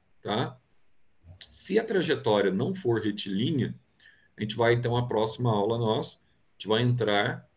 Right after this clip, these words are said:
no sorvetão, aí já não é mais sorvetinho de verão, aí é sorvetão, Torricelli. A gente vai trabalhar com movimento uniformemente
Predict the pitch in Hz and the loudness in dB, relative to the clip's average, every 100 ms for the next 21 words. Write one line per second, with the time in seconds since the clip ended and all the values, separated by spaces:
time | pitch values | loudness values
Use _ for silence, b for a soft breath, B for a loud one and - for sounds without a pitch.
0 | _ 107 104 113 101 117 117 110 117 110 | _ -8 0 4 4 2 -2 0 0 0
1 | 95 95 110 113 110 113 120 120 110 98 | 0 0 0 -2 -2 -4 -4 -2 -2 -2
2 | - 107 107 104 117 98 101 92 90 95 | -2 -4 -4 -2 0 2 0 0 0 0
3 | 110 - 101 95 123 - 104 110 101 - | 0 -2 -2 0 -2 -4 -2 0 -2 -4
4 | b b _ - 98 104 - 107 107 - | b b _ -8 -6 -4 2 4 4 2
5 | - b b b 117 107 117 113 120 120 | -4 b b b -8 0 2 2 2 2
6 | 117 117 123 139 131 131 123 110 120 127 | 4 2 2 0 0 0 2 2 0 -2
7 | - _ _ 190 240 214 160 - - 104 | -8 _ _ 2 2 2 0 0 2 4
8 | 104 107 107 104 120 123 - | 4 0 0 0 0 -2 -10